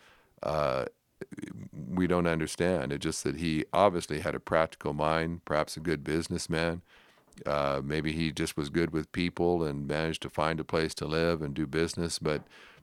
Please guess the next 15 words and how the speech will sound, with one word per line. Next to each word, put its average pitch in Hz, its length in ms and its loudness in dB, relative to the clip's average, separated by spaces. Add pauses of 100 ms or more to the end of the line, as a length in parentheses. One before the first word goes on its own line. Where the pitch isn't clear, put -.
there, 92 300 4
there's, 98 300 6
there's 101 200 4
a 98 60 0
lot 113 220 10
of 92 160 0
silence 104 600 4
in 90 120 2
the 82 80 0
Bible. 95 500 2
We, 90 260 -4 (140)
we - 80 -14
can 82 160 -2
only 82 180 2
speculate. 92 720 0